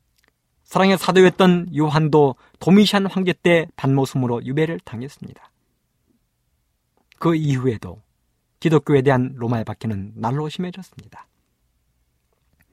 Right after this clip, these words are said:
수많은 기독교인들이 자신들의 신앙을 지키기 위하여 로마의 지하묘지인 카타콤베에 들어갔습니다. 잡히기라도 하는 날이면 노예선을 타거나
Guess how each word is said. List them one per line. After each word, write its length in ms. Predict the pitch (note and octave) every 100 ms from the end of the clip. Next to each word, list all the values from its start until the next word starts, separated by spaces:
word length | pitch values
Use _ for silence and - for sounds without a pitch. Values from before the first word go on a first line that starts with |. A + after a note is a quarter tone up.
| _ _ _
수많은 400 | - F#3+ A3 A#3+
기독교인들이 840 | F#3+ F#3+ G3 G#3+ F3+ A2 A#2+ G3+ A#3+ _ _ _ -
자신들의 560 | - D#3 - E3 D#3+
신앙을 320 | C#3+ G#3+ F#3+ D#3+
지키기 380 | - G#3 F3+
위하여 460 | B2 F#2+ B2 C#3 B2+ _ _ -
로마의 440 | D3+ E3 E3+ E3
지하묘지인 720 | - - E3 D3 C3+ C#3+ B2 A#2+ _ _ -
카타콤베에 800 | - - G3+ - F#3 E3 D#3 E3 -
들어갔습니다. 720 | B2 G#2+ F#2+ - F2 - _ _ _ _ _ _ _ _ _ _ _ _ _ _ _ _ _
잡히기라도 540 | - D#3 - F3+ E3+ E3
하는 200 | D3+ D#3
날이면 480 | C#3+ D3 D3 C3 A#2 _ _ -
노예선을 520 | C#3 F3 F#3 F#3 F#3+
타거나 440 | - G2+ F#2 F2